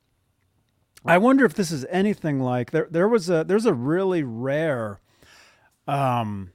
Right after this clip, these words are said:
Boss pedal. It's like, uh, it's like, it's not a tremolo. It's, it's like, uh, a, um, bu-, what is it called? Eh,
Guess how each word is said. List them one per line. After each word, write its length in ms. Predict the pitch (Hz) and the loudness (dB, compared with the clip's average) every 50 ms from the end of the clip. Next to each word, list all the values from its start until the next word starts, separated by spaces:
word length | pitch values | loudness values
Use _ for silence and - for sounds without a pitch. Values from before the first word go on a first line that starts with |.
| _ _ _ _ _ _ - | _ _ _ _ _ _ -14
Boss 480 | 143 110 104 147 143 147 165 156 - - | -6 -2 2 2 4 4 2 0 -2 -6
pedal. 460 | - - 120 107 98 80 60 - - _ _ _ _ _ _ _ _ _ _ _ _ _ _ _ _ _ - | -8 -6 -6 -6 -6 -8 -14 -20 -20 _ _ _ _ _ _ _ _ _ _ _ _ _ _ _ _ _ -8
It's 180 | 135 127 - | -6 -6 -2
like, 320 | 147 139 139 135 131 - - | 0 0 0 0 -2 -2 -2
uh, 300 | 139 123 120 117 113 113 | -2 0 0 0 -2 -2
it's 140 | 113 - - | -4 -4 -4
like, 180 | 151 143 - - | -4 -4 -4 -6
it's 200 | - 143 - - | -10 -10 -6 -4
not 160 | 175 180 170 | -4 -4 -4
a 40 | 131 | -4
tremolo. 840 | - - - - 147 160 170 185 196 202 208 - - 214 202 175 | -6 -10 -10 -6 -4 -4 -2 -2 -4 -4 -2 -2 -2 0 0 0
It's, 100 | 165 - | -2 -2
it's 240 | - 156 151 - - | -4 -6 -6 -4 -2
like, 320 | 175 165 165 151 - - 165 | 0 0 0 0 -2 -4 -2
uh, 760 | 151 143 139 135 135 131 131 127 127 127 127 127 123 120 113 - _ _ _ _ _ _ - 131 | -2 0 0 -2 -2 -4 -4 -4 -4 -4 -4 -4 -6 -6 -8 -10 _ _ _ _ _ _ -12 -10
a, 260 | 127 123 120 120 117 | -8 -6 -6 -6 -8
um, 520 | 110 104 101 98 92 92 92 90 90 98 _ _ _ _ _ _ - | -8 -8 -10 -10 -12 -14 -14 -16 -18 -20 _ _ _ _ _ _ -12
bu-, 180 | 240 - - - - | -12 -12 -12 -14 -14
what 120 | 147 160 | -12 -12
is 120 | 143 107 101 | -12 -14 -16
it 80 | 101 | -20
called? 320 | _ - - 92 92 - - | _ -20 -20 -20 -20 -16 -14
Eh, 100 | - | -14